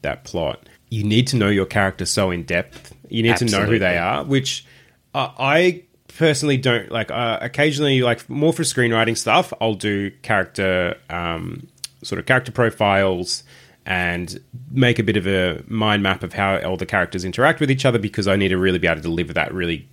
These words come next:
Speaker 2: Mm-hmm.
Speaker 1: concisely in that more outline-y way to a production company or whatever. Where for my pro stuff, I don't really wa-, I'm, it's more like I have a feel for who the character is and I sort of,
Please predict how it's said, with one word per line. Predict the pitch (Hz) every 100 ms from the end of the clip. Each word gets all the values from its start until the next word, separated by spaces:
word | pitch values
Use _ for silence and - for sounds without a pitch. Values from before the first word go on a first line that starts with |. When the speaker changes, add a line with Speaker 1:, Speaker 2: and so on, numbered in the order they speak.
| -
Speaker 2:
Mm-hmm. | 101
Speaker 1:
concisely | 98 90 87 85 - 82 -
in | 101
that | 85 -
more | 92 87 82 - - _ _ _
outline-y | 98 - 85 92 87 85 82 - _ _ -
way | 139 139 113 107
to | - 113 95 95 82
a |
production | - 92 - 95
company | 87 90
or | 87
whatever. | 92 87 67 95 - - - _
Where | 107 110 104
for | 117
my | 104 107 104 95
pro | - 156 156
stuff, | - 117 110 -
I |
don't | 120 113
really | 101 98
wa-, | 87 107
I'm, | 110 104 -
it's | 107 117
more | 120
like | 120 107 -
I | 110
have | 127 107
a |
feel | - 107 90
for |
who | 92
the | 98
character | 92 90 85 85
is | 87
and |
I | 87 87
sort | -
of, | 87